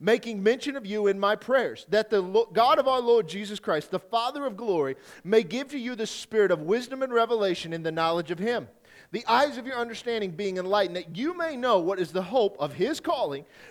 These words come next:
what are the riches of the glory of his inheritance in the saints, and what is the exceeding greatness of his power towards us who believe, according to the working of his mighty power,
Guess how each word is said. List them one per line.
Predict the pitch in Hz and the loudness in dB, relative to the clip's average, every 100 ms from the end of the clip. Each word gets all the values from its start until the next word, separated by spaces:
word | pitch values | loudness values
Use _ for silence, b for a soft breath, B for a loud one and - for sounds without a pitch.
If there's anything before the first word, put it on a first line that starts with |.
| B | B
what | 214 | 4
are | 220 | 6
the | 196 190 | 4 0
riches | 240 254 254 | -2 -6 -6
of | 220 | -4
the | 180 | -4
glory | 165 226 233 185 | 0 4 4 4
of | 151 | 0
his | 165 254 240 | -2 -2 -2
inheritance | 233 254 214 165 160 | 0 2 2 0 -6
in | 175 | -6
the | 170 | -6
saints, | - 214 139 - - B B | -2 -2 -2 -12 -20 B B
and | 180 202 | -2 0
what | 262 311 | 4 2
is | 247 247 | 2 -8
the | 196 202 | -6 -8
exceeding | - - 247 262 294 | -8 -10 -10 -10 -8
greatness | 226 226 190 151 151 | -2 0 0 -6 -8
of | 131 | -8
his | 160 190 | -6 -6
power | - 208 190 151 | -4 -2 0 -2
towards | - 180 175 | -4 -8 -4
us | 240 233 | -6 -6
who | 240 | -8
believe, | 240 262 233 - _ _ _ _ _ _ _ - | -6 -4 -6 -8 _ _ _ _ _ _ _ -4
according | 208 - 302 302 285 180 B B B | -4 -4 -8 -6 -6 -6 B B B
to | 214 | 2
the | 214 | 6
working | 262 277 190 196 | 6 6 0 -4
of | |
his | 139 233 302 185 | -4 -4 -4 -2
mighty | 196 160 147 | 0 2 -2
power, | 156 127 135 | -4 0 0